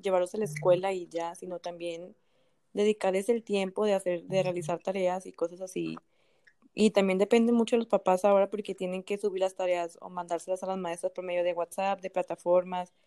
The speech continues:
conectarse, ya que los papás, pues, son los que tienen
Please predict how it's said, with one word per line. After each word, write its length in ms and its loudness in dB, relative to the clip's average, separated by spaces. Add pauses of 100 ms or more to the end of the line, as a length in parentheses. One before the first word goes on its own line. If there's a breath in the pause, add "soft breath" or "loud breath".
(380)
conectarse, 840 0
ya 140 -2
que 120 -10
los 100 -4
papás, 420 -2
pues, 140 -4
son 100 -6
los 100 -12
que 80 -14
tienen 480 -4